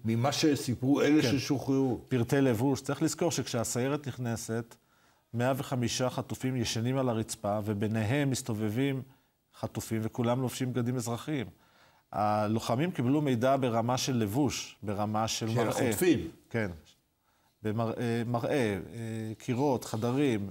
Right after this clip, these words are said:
Speaker 2: איפה הם נוהגים לישון, איפה
Speaker 1: מידע
Speaker 2: חדר
Speaker 1: מאוד
Speaker 2: השינה.
Speaker 1: חיוני.
Speaker 2: כן.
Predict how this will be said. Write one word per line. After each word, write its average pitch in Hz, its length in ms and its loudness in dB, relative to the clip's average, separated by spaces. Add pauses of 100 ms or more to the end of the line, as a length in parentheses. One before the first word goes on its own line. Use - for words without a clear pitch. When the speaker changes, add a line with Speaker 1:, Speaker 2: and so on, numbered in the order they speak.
Speaker 2:
איפה 113 220 -4
הם 127 160 -2
נוהגים 123 380 0
לישון, 123 460 0 (200)
איפה 113 220 -2
Speaker 1:
מידע 101 140 2
Speaker 2:
חדר 127 140 4
Speaker 1:
מאוד 131 140 4
Speaker 2:
השינה. 131 180 2
Speaker 1:
חיוני. 151 440 4 (100)
Speaker 2:
כן. 107 180 -2